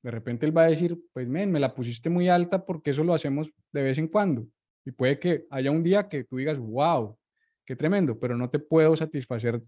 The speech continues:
todos los domingos con esa expectativa". "Pastor, mi expectativa es que cada vez que yo me sienta mal y lo llame, usted salga corriendo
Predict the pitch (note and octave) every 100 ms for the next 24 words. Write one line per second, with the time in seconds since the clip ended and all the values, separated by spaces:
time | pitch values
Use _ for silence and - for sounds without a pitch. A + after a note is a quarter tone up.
0 | _ C#3+ D3 D3 D3 D3 C#3+ C#3+ C3+ A#2
1 | A2+ A#2 A#2 - A#2 G#2+ A#2 A#2 _ _
2 | _ _ B2 - B2 - A2 A#2+ G2 -
3 | _ _ _ - C3+ G#3+ G#3 G3 E3 D3+
4 | D3+ D#3 D3+ D3+ E3+ F3 - F#3+ G3+ F#3+
5 | F#3+ G3+ F#3+ F3+ F#3+ F#3 F#3 F#3 G3 E3
6 | _ _ - D#3+ D3+ D3+ C#3 D#3+ F#3+ G#3
7 | G#3 - D3+ - D#3+ E3 F3 F#3 F#3 F#3
8 | D#3 D#3 F3 F#3 F#3+ G#3 A3